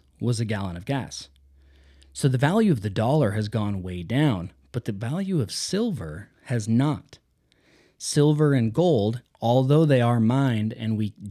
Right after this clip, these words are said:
we do add to the supply, it's not added nearly as quickly as we can add fiat currency. And so the values are the same. So the money that we thought of as money is no longer money.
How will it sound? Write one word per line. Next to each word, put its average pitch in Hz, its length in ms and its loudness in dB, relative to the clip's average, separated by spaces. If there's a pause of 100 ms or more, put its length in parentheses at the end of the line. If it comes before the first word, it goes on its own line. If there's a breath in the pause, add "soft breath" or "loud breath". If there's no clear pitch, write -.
we 107 140 -2
do 123 240 2
add 104 220 -2
to 101 60 -6
the 98 120 -10
supply, 110 500 -6 (320 soft breath)
it's 127 220 -2
not 139 240 2
added 117 380 -2
nearly 123 600 2
as 98 120 -4
quickly 92 460 -8
as 95 200 -10
we 101 120 -6
can 104 140 -8
add 90 360 -10
fiat 101 360 -4
currency. 139 480 -4 (840)
And 131 200 4
so 127 160 2
the 117 140 2
values 107 800 -4 (580 soft breath)
are 110 140 -6
the 98 80 -8
same. 131 480 -6 (180)
So - 160 -2
the 143 120 4
money 175 520 4
that 117 260 -4
we 131 180 4
thought 151 340 -2
of 113 180 0
as 107 120 -2
money 113 460 0
is 123 160 0
no 156 220 4
longer 151 320 2
money. 143 360 -2